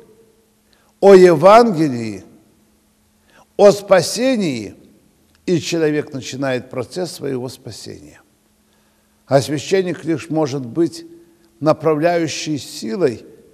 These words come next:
по Евангелию, если сам человек запутывается. И неудивительно, что священники могут отпасть от Христа,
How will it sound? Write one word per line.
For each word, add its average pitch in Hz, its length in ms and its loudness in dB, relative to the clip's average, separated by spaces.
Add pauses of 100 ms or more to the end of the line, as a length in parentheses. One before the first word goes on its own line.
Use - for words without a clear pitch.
(640)
по 185 140 2
Евангелию, 165 720 6
если 143 240 -8
сам 170 280 -4
человек 131 400 -10
запутывается. 110 920 -14 (1400)
И 165 80 -2
неудивительно, 175 720 -2
что 156 180 -10
священники 160 520 -8
могут 160 420 -8
отпасть 156 640 -4
от 165 160 -10
Христа, 139 580 -6